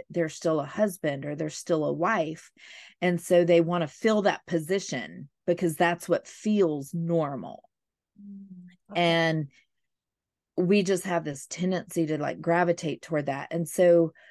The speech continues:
Speaker 1: part of God just walking step by step with me and just being that light, that next step was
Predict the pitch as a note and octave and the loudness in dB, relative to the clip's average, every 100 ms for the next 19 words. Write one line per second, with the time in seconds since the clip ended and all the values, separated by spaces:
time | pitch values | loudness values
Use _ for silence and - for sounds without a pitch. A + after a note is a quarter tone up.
0 | - _ _ - - G#3+ A3+ A3 - - | -20 _ _ -20 -4 2 4 2 -2 0
1 | F3 E3+ D#3 D#3 _ _ _ E3+ F3+ F3 | 4 4 2 -6 _ _ _ -6 -2 0
2 | E3+ D#3 _ _ _ _ E3 F3+ E3+ E3+ | -2 -4 _ _ _ _ -12 -8 -8 0
3 | E3+ D#3+ E3 D#3 - E3+ C3+ D#3 D3 - | 0 0 -6 -10 -4 -4 -2 -6 -6 -2
4 | E3 D3+ D#3 - C#3+ C#3 C#3+ - D3+ D3+ | 0 0 -4 -6 -8 -6 -10 -6 -2 -2
5 | D3 - D3 D3 C#3 - _ _ D3+ - | -4 -8 -6 -4 -4 -6 _ _ -6 -6
6 | D#3+ E3 D#3+ - - - D3 C3+ - D#3 | -2 -2 -2 -6 -12 -4 -2 -2 -6 -2
7 | C#3+ B2+ - | -2 -2 -8